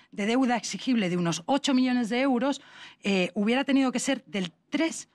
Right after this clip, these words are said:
o del cuatro por ciento. O sea, tendríamos que estar hablando como mínimo de trescientos mil euros. ¿Y sabe qué sucede? Que entonces a Cañella sí que le da por trabajar y recobrar.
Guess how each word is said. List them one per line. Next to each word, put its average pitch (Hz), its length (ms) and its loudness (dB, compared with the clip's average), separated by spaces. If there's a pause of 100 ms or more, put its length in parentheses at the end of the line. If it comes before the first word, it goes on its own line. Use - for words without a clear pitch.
(180)
o 233 120 0
del 202 140 0
cuatro 262 360 0
por 202 140 -6
ciento. 220 380 0
O 190 60 -2
sea, 190 260 -2 (260)
tendríamos 262 420 2
que 262 80 -2
estar 269 160 -2
hablando 269 320 4
como 233 220 2
mínimo 302 400 6
de 226 80 0
trescientos 190 600 -4
mil 170 200 0 (120)
euros. 120 240 -8 (260)
¿Y 208 80 -2
sabe 302 220 2
qué 311 100 -2
sucede? 277 420 0
Que 190 100 -4
entonces 254 360 0
a 262 80 0
Cañella 262 400 4
sí - 140 -2
que 240 80 -2
le 220 100 0
da 233 120 0
por 208 120 -6
trabajar 220 360 -2
y 214 80 0
recobrar. 143 540 -4